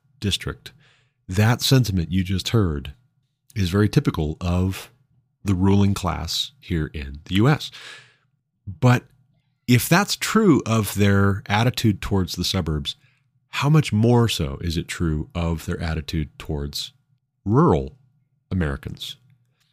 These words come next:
There's a contempt, an open contempt in the kinds of decisions that are made, either without thinking about the implications for rural Americans, or,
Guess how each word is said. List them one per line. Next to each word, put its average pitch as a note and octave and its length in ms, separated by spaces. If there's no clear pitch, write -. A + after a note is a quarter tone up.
There's B2 220
a C#3 60
contempt, C#3 560
an G#2 200
open C#3+ 320
contempt F2+ 680
in G2 180
the F#2 60
kinds G2+ 380
of G2+ 120
decisions E2+ 460
that E2 100
are D2+ 80
made, D#2+ 540
either G#2 680
without F#2+ 380
thinking C#3 360
about G2 240
the F#2 80
implications E2 840
for F#2+ 280
rural F2+ 380
Americans, D#2 560
or, D3 480